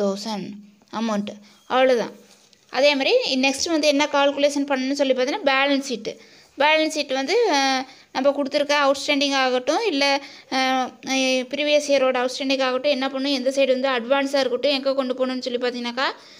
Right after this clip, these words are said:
அட்வான்ஸாக, received in advance இருந்தால் liability சைடு, அதே சேம் டைமு பேலன்ஸ் ஷீட் சைடு, அசெட் சைடு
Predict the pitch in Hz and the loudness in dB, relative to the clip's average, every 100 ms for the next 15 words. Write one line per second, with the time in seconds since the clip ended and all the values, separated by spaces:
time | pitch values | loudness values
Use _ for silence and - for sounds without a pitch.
0 | - - 226 240 294 285 294 277 254 254 | -18 -6 -4 0 0 2 2 2 2 0
1 | 294 277 285 269 233 269 269 269 285 277 | -2 0 2 0 0 -2 0 -2 0 2
2 | 247 269 262 254 254 247 330 440 - - | 2 2 2 0 0 2 2 -2 -14 -20
3 | - - 240 285 285 269 269 269 262 262 | -12 -2 4 4 4 2 2 0 0 0
4 | 330 494 - _ _ _ _ - _ _ | -2 -4 -14 _ _ _ _ -20 _ _
5 | _ _ _ - _ _ _ _ _ - | _ _ _ -20 _ _ _ _ _ -2
6 | 269 285 294 285 277 277 269 311 262 285 | 2 2 2 -2 -2 2 2 2 0 0
7 | 285 277 269 | 2 2 4